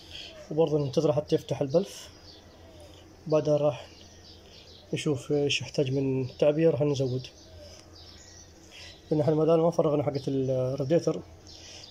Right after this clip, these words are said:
لأنه الراديتر، آه، الموية حقه نظيف، لأنه قبل فترة كان عنده مشكلة في المبرد وغيرناه، غيرنا الموية كامل. فالحين بس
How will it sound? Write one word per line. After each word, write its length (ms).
لأنه 160
الراديتر، 480
آه، 380
الموية 320
حقه 200
نظيف، 460
لأنه 240
قبل 160
فترة 360
كان 120
عنده 200
مشكلة 260
في 60
المبرد 360
وغيرناه، 560
غيرنا 260
الموية 460
كامل. 260
فالحين 540
بس 200